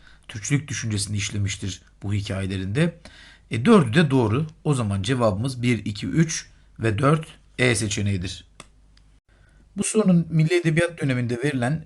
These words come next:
cevaplar arasında hangileri sayılabilir? Evet, hikaye türleri nelerdir? Milli Edebiyat döneminde olay hikayesi vardır. Çünkü olay hikayesinin Türk Edebiyatı'ndaki en önemli temsilcisi Ömer Seyfettin'dir.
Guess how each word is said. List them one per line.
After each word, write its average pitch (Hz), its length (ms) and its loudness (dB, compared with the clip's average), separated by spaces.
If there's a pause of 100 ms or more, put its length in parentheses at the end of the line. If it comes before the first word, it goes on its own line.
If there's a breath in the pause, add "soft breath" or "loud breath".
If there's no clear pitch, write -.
(100)
cevaplar 139 420 0
arasında 120 580 0
hangileri 120 460 0
sayılabilir? 117 720 0
Evet, 101 220 -4
hikaye 139 340 0
türleri 123 340 -2
nelerdir? 123 600 2
Milli 127 200 -4
Edebiyat 123 420 0
döneminde 104 680 0 (480 loud breath)
olay 143 280 6
hikayesi 104 480 -4
vardır. 117 440 6
Çünkü 123 240 -8
olay 123 300 0
hikayesinin 107 420 -4
Türk 123 260 -10
Edebiyatı'ndaki 104 640 -4
en 139 140 2
önemli 92 380 -2
temsilcisi 135 880 -4
Ömer 101 260 -2
Seyfettin'dir. 135 840 -2